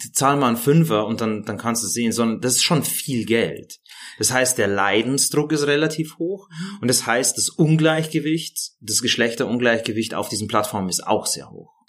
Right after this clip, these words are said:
Speaker 2: Okay, ich sehe das ein, aber jetzt mal ganz ehrlich, du
Speaker 1: Ja.
Speaker 2: kannst mir nicht sagen, dass du nach fünf Fotos, die du von mir gesehen hast,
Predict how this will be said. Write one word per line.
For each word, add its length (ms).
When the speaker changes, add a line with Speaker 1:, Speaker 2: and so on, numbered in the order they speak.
Speaker 2:
Okay, 420
ich 160
sehe 180
das 160
ein, 420
aber 300
jetzt 180
mal 200
ganz 260
ehrlich, 300
du 80
Speaker 1:
Ja. 120
Speaker 2:
kannst 240
mir 120
nicht 260
sagen, 300
dass 160
du 100
nach 200
fünf 300
Fotos, 300
die 80
du 80
von 180
mir 140
gesehen 420
hast, 360